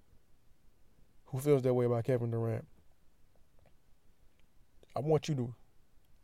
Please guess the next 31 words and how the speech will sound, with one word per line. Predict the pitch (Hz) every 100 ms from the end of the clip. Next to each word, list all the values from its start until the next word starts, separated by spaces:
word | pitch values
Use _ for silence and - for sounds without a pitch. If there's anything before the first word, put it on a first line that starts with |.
| - - -
after | 139 - 143
you |
listen | 143 143
to | 120
this, | 120 123
if | 185
you |
disagree | 185 165 147 143
with | 127
me, | 123 113 - - - - - - -
go | 151
find | 151 135 131
ways | 127
to | 120
make | 117 113
your | 101
life | 95 -
harder. | - 50 - - - - - - - - - - - - - - - - - - - - - - - - - -
Uh, | - - - - - -
think | 196 160
about | 120 -
it. |
Just | 165 165
go | 170
find | - 147 127
ways | 131 120
to | 127
make | 117
your | 113
life | 101 90
harder. | - -